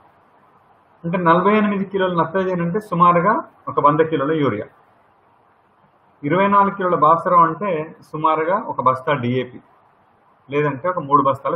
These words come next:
సింగిల్ సూపర్ ఫాస్ఫేట్, ఒక ఇరవై నాలుగు కిలోల పొటాష్ అంటే అది ఒక దగ్గర దగ్గర నలభై యాభై కిలోల మ్యూరేట్ ఆఫ్ పొటాష్. ఈ మూడే వేయాలి మనం. ఎట్లా వేయాలి వాటిని మనం అంటే, మనం అనుకున్నటువంటి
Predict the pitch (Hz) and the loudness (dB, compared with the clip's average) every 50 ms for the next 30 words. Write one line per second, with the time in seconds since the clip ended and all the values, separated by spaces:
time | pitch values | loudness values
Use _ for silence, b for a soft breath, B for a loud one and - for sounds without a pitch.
0 | 165 - 135 127 127 123 120 - 120 - 113 110 - - 101 98 - - - 92 | -6 -6 -6 -6 -6 -6 -6 -10 -8 -6 -6 -4 -4 -6 -10 -10 -12 -16 -20 -20
1 | - _ _ _ _ _ _ _ _ _ _ _ _ _ _ _ _ _ _ _ | -20 _ _ _ _ _ _ _ _ _ _ _ _ _ _ _ _ _ _ _
2 | _ _ _ - 151 160 160 180 196 196 196 190 190 185 190 185 175 175 165 - | _ _ _ -4 -2 0 2 2 4 4 4 4 4 2 -2 -4 -2 -2 0 2
3 | 160 156 - 185 185 175 180 180 170 165 - - 233 320 - _ _ _ _ _ | 2 2 2 2 -2 -2 -2 -6 -8 -8 -6 -8 -10 -12 -12 _ _ _ _ _
4 | _ _ _ _ _ _ _ _ _ _ _ _ _ 165 160 156 147 139 135 127 | _ _ _ _ _ _ _ _ _ _ _ _ _ -4 -2 -2 0 0 0 0
5 | 143 143 139 135 143 143 139 131 131 131 135 131 131 131 127 123 120 - 120 120 | 0 0 0 0 -2 0 0 0 2 2 2 2 2 0 0 -2 -2 -4 -4 -2
6 | 123 156 170 165 139 - - - _ _ _ _ _ _ _ _ _ _ _ _ | 0 0 0 0 -2 -6 -10 -16 _ _ _ _ _ _ _ _ _ _ _ _
7 | _ _ - 147 147 139 127 120 107 - - - 92 - - _ _ _ _ _ | _ _ -6 -4 -2 -2 0 -2 -2 -4 -6 -10 -10 -12 -18 _ _ _ _ _
8 | 147 143 143 139 139 147 170 180 139 110 101 90 - 95 95 - _ _ _ _ | -6 -2 0 2 2 2 2 2 0 -2 -4 -8 -12 -16 -18 -20 _ _ _ _
9 | _ _ _ _ _ _ _ _ _ _ _ _ _ _ _ _ _ _ _ _ | _ _ _ _ _ _ _ _ _ _ _ _ _ _ _ _ _ _ _ _
10 | _ _ _ - 139 147 - 202 226 220 220 214 214 208 202 190 190 180 - - | _ _ _ -8 -8 -2 2 2 4 4 4 4 4 4 6 6 6 4 2 0
11 | 175 170 165 160 160 160 160 156 - - 147 139 131 127 - 185 214 269 294 - | -2 -2 0 0 0 -2 -4 -6 -12 -16 -14 -12 -12 -8 -8 -8 -8 -8 -10 -14
12 | - _ _ _ _ _ _ _ _ _ _ _ _ _ _ _ _ _ _ _ | -20 _ _ _ _ _ _ _ _ _ _ _ _ _ _ _ _ _ _ _
13 | _ _ _ _ _ _ _ _ _ - 143 156 160 165 170 180 170 208 202 202 | _ _ _ _ _ _ _ _ _ -2 2 4 6 6 4 4 2 0 -2 -2
14 | 190 170 185 185 170 165 175 | -2 -2 -2 -2 -2 -4 -6